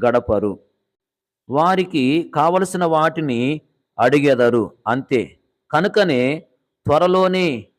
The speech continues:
ఎండిపోయెదరు. నీవు జయించువాడవుగా ఉండవలనని కోరిన ఎడల ఇంటి యొద్దను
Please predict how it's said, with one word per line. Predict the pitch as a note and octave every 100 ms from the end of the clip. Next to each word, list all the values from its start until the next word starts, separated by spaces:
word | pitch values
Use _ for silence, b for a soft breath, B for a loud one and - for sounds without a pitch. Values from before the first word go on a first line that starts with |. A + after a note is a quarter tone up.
| _
ఎండిపోయెదరు. | C3+ D3 D#3+ C3 A#2+ A2 G2+ F#2+ F#2+ - _ _ _ _ _ A#2
నీవు | D3 F#3 E3+ B2+ C#3+ C#3+ - _ _ _
జయించువాడవుగా | G2 D#3+ F#3 F#3 F#3+ F3+ F3 F3 F3 E3+ F3 D#3 A2+ - _ _
ఉండవలనని | C3 E3 F3+ F3 F3 F3
కోరిన | - D#3 E3
ఎడల | E3 D3+ C#3+ A2 A#2+ D#3+ - _ _ _ -
ఇంటి | C#3 -
యొద్దను | F#3 F3 F3 E3+ F#3 G#3+